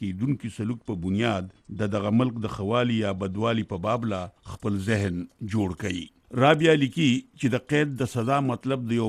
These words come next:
مجرم د ازادۍ د حق نه محرومه کول دي، خو د دې مطلب دا نه شو چې هغه دې د نورو ټولو حقونو نه هم محرومه کړی شي. د دې بحث په تناظر کې پاکستان کې قیدیانو سره د کیدونکي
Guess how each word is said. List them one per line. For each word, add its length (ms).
مجرم 420
د 100
ازادۍ 500
د 100
حق 300
نه 340
محرومه 360
کول 280
دي، 80
خو 140
د 100
دې 160
مطلب 420
دا 80
نه 120
شو 140
چې 240
هغه 220
دې 120
د 140
نورو 200
ټولو 260
حقونو 380
نه 100
هم 580
محرومه 460
کړی 300
شي. 120
د 140
دې 260
بحث 320
په 140
تناظر 420
کې 240
پاکستان 580
کې 240
قیدیانو 540
سره 220
د 120
کیدونکي 480